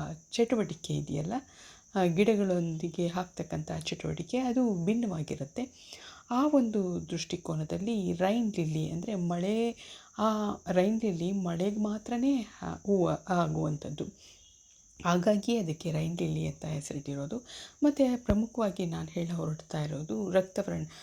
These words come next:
ಆ, ಬ್ಲಡ್ ಲಿಲ್ಲಿ ಬಗ್ಗೆ. ಇದು, ಮ್, ಋತುಮಾನಕ್ಕೆ ತಕ್ಕ ಹಾಗೆ ವರ್ಷಕ್ಕೆ ಒಮ್ಮೆ ಹೂ ಬಿಡುವಂಥದ್ದು. ಹಾಗಾಗಿ ಇದಕ್ಕೆ, ಆ, ಇದರ ಹೂವಿನ, ಆ, ಲಕ್ಷಣಗಳ ಆಧಾರದ ಮೇಲೆ, ಆ,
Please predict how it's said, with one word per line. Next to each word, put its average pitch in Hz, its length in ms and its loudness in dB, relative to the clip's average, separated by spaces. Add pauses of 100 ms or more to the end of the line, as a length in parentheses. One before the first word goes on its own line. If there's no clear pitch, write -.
(300)
ಆ, 160 340 -2 (480)
ಬ್ಲಡ್ 208 260 6
ಲಿಲ್ಲಿ 175 300 4
ಬಗ್ಗೆ. 151 380 -4 (580)
ಇದು, 277 420 6
ಮ್, 208 640 -2
ಋತುಮಾನಕ್ಕೆ 233 580 0
ತಕ್ಕ 180 260 -6
ಹಾಗೆ 180 260 2
ವರ್ಷಕ್ಕೆ 208 560 2
ಒಮ್ಮೆ 226 420 2
ಹೂ 180 220 0
ಬಿಡುವಂಥದ್ದು. 156 720 -4 (580)
ಹಾಗಾಗಿ 220 560 4
ಇದಕ್ಕೆ, 208 400 0 (420)
ಆ, 185 280 2
ಇದರ 190 320 2 (320)
ಹೂವಿನ, 220 320 4 (260)
ಆ, 180 640 -4
ಲಕ್ಷಣಗಳ 196 540 0 (120)
ಆಧಾರದ 151 480 -2
ಮೇಲೆ, 156 360 -4 (560)
ಆ, 175 320 -2